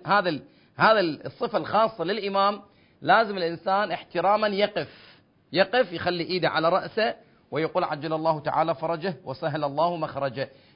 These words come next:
فأنا راح أبدل هذه الكلمة بالقائد. ع-، العبارة هذه أي مكان أي رواية راح أقول القائد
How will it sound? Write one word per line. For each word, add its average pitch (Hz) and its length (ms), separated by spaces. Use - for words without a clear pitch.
فأنا 196 480
راح 202 180
أبدل 202 380
هذه 214 280
الكلمة 233 420
بالقائد. 196 720
ع-، - 140
العبارة 185 480
هذه 185 460
أي 262 120
مكان 190 340
أي 220 220
رواية 175 560
راح 180 220
أقول 254 280
القائد 214 600